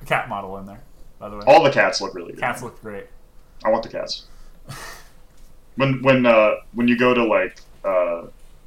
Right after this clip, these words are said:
Speaker 2: Wedge's house and he has the, like, three identical guard cats,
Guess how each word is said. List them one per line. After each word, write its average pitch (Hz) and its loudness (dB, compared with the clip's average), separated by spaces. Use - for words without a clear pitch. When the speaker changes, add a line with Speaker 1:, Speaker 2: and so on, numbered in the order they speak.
Speaker 2:
Wedge's 101 -4
house 98 0
and 95 -10
he 95 -12
has 92 -4
the, 95 -8
like, 87 -6
three 98 -6
identical 92 -4
guard 90 -6
cats, 101 -6